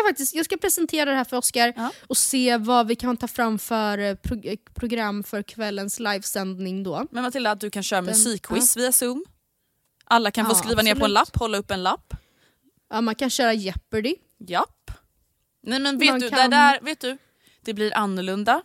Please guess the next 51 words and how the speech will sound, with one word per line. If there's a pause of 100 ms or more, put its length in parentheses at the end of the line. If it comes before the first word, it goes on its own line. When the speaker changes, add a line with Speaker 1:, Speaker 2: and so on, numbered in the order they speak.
Speaker 2:
men
det
blir
bra. (920)
Speaker 1:
Ja. (200)
Speaker 2:
Men
på
tal
om
att,
eh,
föda
barn,
höll
jag
på
att
säga,
och
välja
namn
Speaker 1:
Ja.
Speaker 2:
till
sina
barn, (360)
så
har
jag
Speaker 1:
Mm.
Speaker 2:
två
unpopular
opinions. (1040)
Speaker 1:
Okej,
Speaker 2:
Nu
är
jag
igång
Speaker 1:
om
Speaker 2:
igen.
Speaker 1:
barnnamn? (100)
Speaker 2:
Nej,
inte
om
barnnamn,
Speaker 1:
Håll (140)
Speaker 2:
men
Speaker 1:
i
er. (440)
Speaker 2:
kopplat
till
det,